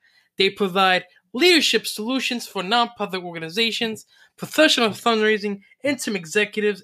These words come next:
and strategic marketing. They also provide sales, fundraising, and executive solutions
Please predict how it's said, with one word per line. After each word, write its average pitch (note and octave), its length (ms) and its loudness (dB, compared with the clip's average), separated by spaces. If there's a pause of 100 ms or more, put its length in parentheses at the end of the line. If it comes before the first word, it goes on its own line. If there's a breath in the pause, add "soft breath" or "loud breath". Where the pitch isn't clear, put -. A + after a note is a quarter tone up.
(120)
and F#3 200 -6
strategic E3 540 -8
marketing. F#3+ 400 -6 (640 soft breath)
They G3+ 100 4
also B3 320 4
provide F3+ 640 2 (240)
sales, A3 640 4 (180 soft breath)
fundraising, F3+ 840 0 (120)
and C#4+ 220 4
executive G#3 500 -4
solutions F#3+ 680 -10